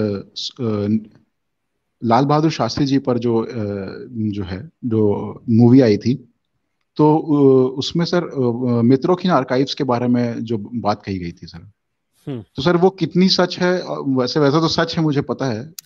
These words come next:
Speaker 1: कि
Speaker 2: मित्रों
Speaker 1: वो
Speaker 2: के आर्काइव में वो जो लिखा था वो पोस्टन वो ठीक है, वो exactly हुआ क्या था कि वसीली मित्रों नाम का एक आदमी था जो रशिया
Speaker 1: जी
Speaker 2: में
Speaker 1: सर।
Speaker 2: नौकरी करता था केजीबी के अंदर, ठीक है?
Speaker 1: जी सर।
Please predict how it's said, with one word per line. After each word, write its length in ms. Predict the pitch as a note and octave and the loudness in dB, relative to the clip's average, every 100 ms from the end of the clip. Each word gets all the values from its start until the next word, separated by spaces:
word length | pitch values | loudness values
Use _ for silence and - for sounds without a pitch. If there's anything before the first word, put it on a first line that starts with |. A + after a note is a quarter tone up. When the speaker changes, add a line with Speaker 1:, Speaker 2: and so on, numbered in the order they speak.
| A3 | 0
Speaker 1:
कि 80 | |
Speaker 2:
मित्रों 280 | F#3 A#2+ B2 | 2 4 4
Speaker 1:
वो 80 | B2 | 4
Speaker 2:
के 60 | F#3 | 2
आर्काइव 220 | F3 G#3 | 2 0
में 80 | A3 | 2
वो 160 | G3+ | 2
जो 120 | F#3+ | 0
लिखा 300 | G3+ F3+ F3 | -2 -4 -4
था 80 | F#3 | -4
वो 80 | F#3+ | -4
पोस्टन 320 | F3+ E3+ - | -4 -4 -6
वो 100 | G3+ | -8
ठीक 300 | G3 B3 G#3 | -6 -6 -4
है, 60 | A#2 | -4
वो 160 | B2 | -4
exactly 320 | B2 D#3 - E3+ | -6 -8 -8 -4
हुआ 140 | F#3 | -4
क्या 160 | F3+ B2 | -4 -6
था 100 | E3 | -6
कि 140 | F3+ D#3+ _ _ C#3 | -6 -8 _ _ -6
वसीली 360 | C3 E3 F#3+ | -4 -2 -4
मित्रों 460 | F3+ D#3 F3+ F3 F3 | -4 -4 -6 -8 -10
नाम 300 | E3+ C3+ B2+ | -10 -10 -10
का 140 | - | -8
एक 140 | C#3+ B2 | -8 -8
आदमी 260 | A2+ C3 | -10 -10
था 160 | C3+ D#3 | -12 -10
जो 120 | D3+ | -8
रशिया 260 | B2+ B2 C3+ | -8 -8 -2
Speaker 1:
जी 100 | A#2+ | -2
Speaker 2:
में 60 | |
Speaker 1:
सर। 120 | E3+ G3 _ _ _ _ _ _ _ _ _ _ C#3+ | -2 -10 _ _ _ _ _ _ _ _ _ _ -6
Speaker 2:
नौकरी 220 | C#3 F3 | -2 -2
करता 200 | D#3 D3+ | -4 -4
था 80 | E3 | -4
केजीबी 380 | D#3 B2 A#2+ A2+ | -6 -10 -10 -10
के 100 | G2 | -14
अंदर, 240 | E2 - _ _ _ | -20 -20 _ _ _
ठीक 140 | F#3+ B2+ | -10 -6
है? 120 | G#2 | -4
Speaker 1:
जी 140 | G2+ | -2
सर। 180 | F#2 F#2+ | -4 -8